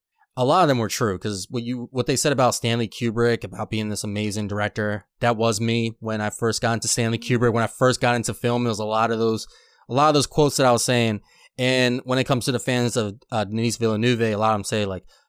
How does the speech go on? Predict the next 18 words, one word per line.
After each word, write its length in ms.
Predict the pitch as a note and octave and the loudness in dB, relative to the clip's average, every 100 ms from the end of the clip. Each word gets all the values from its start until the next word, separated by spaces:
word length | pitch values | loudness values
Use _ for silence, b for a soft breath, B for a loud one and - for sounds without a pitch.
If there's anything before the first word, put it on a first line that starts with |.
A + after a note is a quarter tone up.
| - | -4
"Twenty 220 | E3+ D#3 | 0 2
forty-nine 480 | - C#3+ B2 B2 A#2+ | 4 2 4 2 2
is 100 | G#2 | 0
just 200 | G#2+ - | -2 -2
one 80 | A#2+ | 0
of 40 | |
the 60 | A2 | 0
most 160 | A2 | 0
spectacular 720 | - G#2+ B2+ A#2 A#2 G#2+ G#2 | -2 -2 0 0 0 0 0
and 240 | A2 B2+ A#2 | 0 -2 2
visually 360 | B2 A2+ G#2+ | 2 2 0
impressive 380 | G#2+ - A2+ B2 | 0 0 0 0
movies 300 | A2+ G#2 G2+ | 0 0 -2
of 100 | G2 | 0
all 140 | G#2 | -2
time." 300 | G2+ G#2 G2+ | 0 -2 -4
And 140 | G2 G2 | -6 -4
Caitlin, 380 | C#3 C3 A#2 | -2 0 0